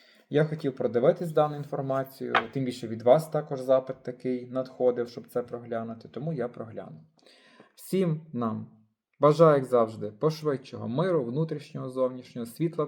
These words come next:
більше всім відправляю. Продовжуємо наш рух до перемоги! Будьте здорові, бережіть себе.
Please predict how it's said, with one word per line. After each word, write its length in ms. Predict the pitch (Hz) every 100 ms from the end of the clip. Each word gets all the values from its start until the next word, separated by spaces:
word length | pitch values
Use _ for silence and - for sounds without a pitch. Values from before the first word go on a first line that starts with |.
| 135
більше 240 | 131 -
всім 300 | 131 - 127
відправляю. 720 | 117 - 117 113 139 165 165 - - _ _ -
Продовжуємо 720 | 151 165 156 147 123 113 117
наш 260 | 131 135 135
рух 320 | 123 104 -
до 200 | 110 151
перемоги! 640 | 131 113 110 139 160 147 - 117
Будьте 380 | 120 160 -
здорові, 560 | 113 107 107 131 151 127 -
бережіть 500 | 107 104 104 117 147
себе. 320 | - 110 110